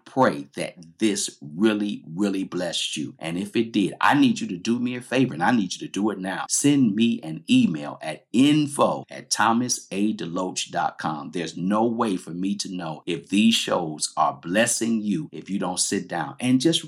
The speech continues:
write me a quick note and paragraph and say, Pastor, this bless me. This episode helped me. There's something that you said that the Holy Spirit revealed to you through me. Send me that email today, info at thomas a deloach dot com.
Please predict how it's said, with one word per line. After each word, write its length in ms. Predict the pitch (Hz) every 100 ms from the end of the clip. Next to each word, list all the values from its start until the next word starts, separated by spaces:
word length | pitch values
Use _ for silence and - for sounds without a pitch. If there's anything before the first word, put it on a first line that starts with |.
| 156
write 320 | 156 180 165
me 260 | 139 156 139
a 100 | 131
quick 320 | - 151 113
note 460 | 104 104 123 131 -
and 180 | 92
paragraph 600 | - 123 110 98 95 85 -
and 160 | 80
say, 240 | - 85 80
Pastor, 600 | - 127 120 - 113 104 _
this 540 | 92 117 113 - - - _
bless 400 | 80 98 107 104
me. 160 | 90 80
This 380 | 78 120 120 -
episode 800 | 117 120 - - 92 85 71 - - -
helped 320 | 120 117 -
me. 240 | 82 78
There's 200 | 82 85
something 540 | - 131 139 135 143 123
that 280 | 110 104 -
you 100 | -
said 520 | - - 113 120 -
that 120 | -
the 100 | -
Holy 300 | - 117 117
Spirit 420 | 113 - 107 101
revealed 760 | 85 85 87 120 131 131 131 131
to 160 | - 90
you 380 | 82 107 135 135
through 340 | 131 117 113
me. 320 | 110 110 82 -
Send 420 | - 117 123 120
me 160 | 131
that 240 | 135 135 139
email 380 | 156 160 156 165
today, 500 | 175 196 208 - -
info 600 | 110 131 135 123 98 - -
at 180 | 80
thomas 400 | - 98 104 104
a 120 | 101 92
deloach 420 | 92 90 82 -
dot 240 | 82 80
com. 340 | 87 76 67